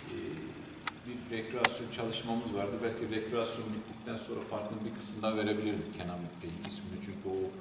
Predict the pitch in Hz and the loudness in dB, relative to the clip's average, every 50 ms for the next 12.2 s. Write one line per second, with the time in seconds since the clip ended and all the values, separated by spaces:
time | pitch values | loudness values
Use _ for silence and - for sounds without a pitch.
0 | - - - - - - - - 92 90 90 90 - - 110 101 92 92 90 92 | -10 -10 -12 -14 -14 -14 -10 -8 -6 -6 -6 -8 -8 -6 -2 0 0 0 0 -2
1 | 92 92 92 - - - - 95 82 80 98 104 104 104 90 87 85 - - - | -4 -6 -6 -8 -8 -8 -6 -6 -4 -2 0 2 2 2 2 2 0 0 -2 -4
2 | - - - - - - - - - - - 127 127 127 123 127 127 127 131 127 | -6 -10 -10 -12 -14 -14 -14 -12 -6 -4 -2 0 0 0 2 2 4 4 6 6
3 | 127 123 120 120 117 120 120 120 120 123 123 123 120 110 - - - - - - | 8 8 8 10 10 8 8 6 4 6 6 6 6 6 2 0 0 -2 -2 -2
4 | - 123 117 113 104 101 107 113 107 107 104 104 107 110 110 107 107 95 95 - | 0 2 4 4 4 6 4 4 4 6 4 4 6 4 6 6 6 4 4 2
5 | - - 98 98 98 101 95 95 95 95 92 - - - - 82 - - - - | 2 0 -2 -2 0 0 0 0 0 -2 -2 -4 -4 -6 -8 -8 -6 -6 -6 -6
6 | - - - 101 92 92 98 - 98 98 104 104 101 101 95 90 87 - 98 92 | -6 -8 -6 -4 -2 -2 -2 -2 -2 -2 -2 0 0 2 2 0 0 0 -2 -2
7 | 92 - - - - - 90 87 85 - - 90 90 90 - 92 95 90 82 85 | -4 -4 -6 -8 -8 -8 -8 -8 -8 -6 -6 -6 -6 -4 -2 -2 -2 -2 -2 -2
8 | 87 85 85 82 82 80 80 82 82 78 78 80 - - - - - - - - | -4 -4 -4 -4 -6 -6 -6 -6 -8 -8 -10 -10 -10 -10 -12 -12 -12 -12 -12 -14
9 | - - - - - - - - - - - - - - - - - - - - | -12 -12 -10 -10 -10 -10 -12 -12 -12 -14 -14 -16 -16 -16 -16 -16 -16 -16 -16 -16
10 | - - - - - - - - - - 143 139 156 156 160 160 156 - - - | -16 -16 -16 -14 -14 -14 -14 -12 -6 -6 -2 2 4 4 4 4 2 0 -4 -6
11 | - - - - - - - 151 147 156 143 - 147 147 147 - - - - - | -8 -8 -8 -10 -10 -6 -4 -2 -2 -2 -2 -2 4 6 6 6 6 4 0 0
12 | - 123 139 | 2 4 4